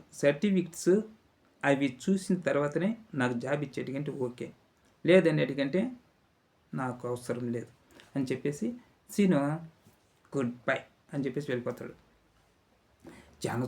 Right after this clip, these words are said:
చోట్ల వెతుకుతాడు, అక్కడ ఇక్కడ అన్ని చోట్ల వెతుకుతాడు. వెతికి వెతికి ఎక్కడ జాబ్ దొరకట్లేదు. లంచమన్నా ఉండాలి,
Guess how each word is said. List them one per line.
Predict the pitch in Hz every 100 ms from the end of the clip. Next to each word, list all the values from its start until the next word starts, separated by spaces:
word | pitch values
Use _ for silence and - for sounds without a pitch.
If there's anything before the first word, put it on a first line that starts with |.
| 147
చోట్ల | 151 160
వెతుకుతాడు, | 185 180 170 180 156 - _ _ _
అక్కడ | - 123 131 127 123
ఇక్కడ | 123 131
అన్ని | 123 123 123
చోట్ల | 123 127 127
వెతుకుతాడు. | 127 120 117 123
వెతికి | 120 120 123
వెతికి | 127 123 - 156 131 123 120 - -
ఎక్కడ | 127 - 151
జాబ్ | 160 151 165
దొరకట్లేదు. | 160 156 160 156 143 135 131 - _ - - - - 123
లంచమన్నా | 117 123 143 147
ఉండాలి, | 143 147 156